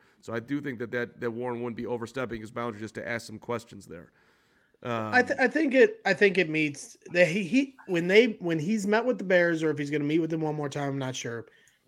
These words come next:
Speaker 2: I think he has to check three boxes for Matt Eberflus and Ryan Poles.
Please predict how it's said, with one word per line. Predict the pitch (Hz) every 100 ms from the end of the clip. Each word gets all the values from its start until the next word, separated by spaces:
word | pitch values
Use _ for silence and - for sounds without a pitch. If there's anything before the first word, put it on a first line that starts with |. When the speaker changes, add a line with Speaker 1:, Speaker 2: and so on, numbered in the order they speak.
| _ -
Speaker 2:
I | 180
think | 190 202
he | 214
has | 185 180 226
to |
check | 160 175 156 -
three | 160
boxes | 147 139 131 - 127 123
for | -
Matt | 135 139 127
Eberflus | 123 113 113 - 107 101 - _ _ _ _ _ 156
and | 135
Ryan | 131 120 123
Poles. | - 110 110 -